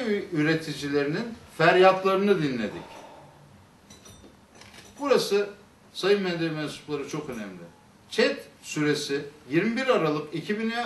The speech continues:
on birde dolan Yaykıl Köyü Termik Santrali için Yalova İl Genel Meclisi gibi, Yalova İl Genel Meclisi gibi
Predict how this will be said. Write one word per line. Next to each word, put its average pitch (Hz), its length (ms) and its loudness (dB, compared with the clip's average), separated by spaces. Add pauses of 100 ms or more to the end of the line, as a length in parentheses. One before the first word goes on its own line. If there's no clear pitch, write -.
(120)
on 269 300 4
birde 139 360 2
dolan 143 340 6 (920)
Yaykıl 165 600 4 (160)
Köyü 170 300 6 (100)
Termik 185 400 2
Santrali 175 720 -2
için 143 300 -6 (1300)
Yalova 175 680 6 (100)
İl 214 200 2
Genel 202 420 10
Meclisi 170 600 0
gibi, 151 320 4 (1000)
Yalova 170 600 6
İl 170 140 2
Genel 185 400 0
Meclisi 151 440 -6
gibi 139 240 -6